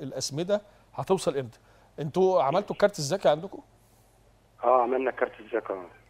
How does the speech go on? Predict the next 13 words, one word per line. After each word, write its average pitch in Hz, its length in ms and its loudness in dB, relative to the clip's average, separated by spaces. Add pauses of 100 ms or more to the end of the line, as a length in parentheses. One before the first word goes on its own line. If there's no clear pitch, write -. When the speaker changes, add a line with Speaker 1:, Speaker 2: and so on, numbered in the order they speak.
Speaker 1:
طلع 170 220 2
خلاص. 120 440 -8 (800)
Speaker 2:
اه، 139 180 6
Speaker 1:
بس 151 160 0
Speaker 2:
طلع، 156 100 8
Speaker 1:
هو 202 40 12
Speaker 2:
أنا - 80 6
Speaker 1:
طالع 208 160 12
Speaker 2:
معانا 151 220 6
Speaker 1:
باسم - 200 2
Speaker 2:
برميل. - 140 0
Speaker 1:
صاحب 190 260 4
الارض، 147 320 2